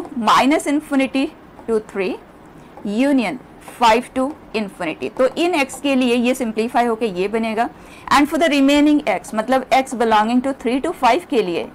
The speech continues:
ये जो mod है ये simplify होके negative of it, मतलब minus of x square minus eight x plus fifteen से पहचाना जाएगा। फाइन, अब हम इन दो केसेस में इस इक्वेशन को सिंप्लीफाई करके सॉल्यूशन निकाल लेते हैं।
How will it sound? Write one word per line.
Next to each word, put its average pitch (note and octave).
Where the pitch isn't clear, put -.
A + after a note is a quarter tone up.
ये D4
जो F4
mod C#4
है C#4
ये C4
simplify A#3
होके C4
negative C#4+
of -
it, -
मतलब A#3+
minus A#3+
of A3
x -
square D4
minus A3+
eight D4+
x -
plus A#3+
fifteen G#3+
से A#3+
पहचाना F#3
जाएगा। -
फाइन, A#3+
अब C#4
हम D4+
इन C#4+
दो A#3+
केसेस A3
में C4+
इस -
इक्वेशन G#3+
को C4
सिंप्लीफाई A3+
करके -
सॉल्यूशन B3+
निकाल D4+
लेते D4
हैं। D4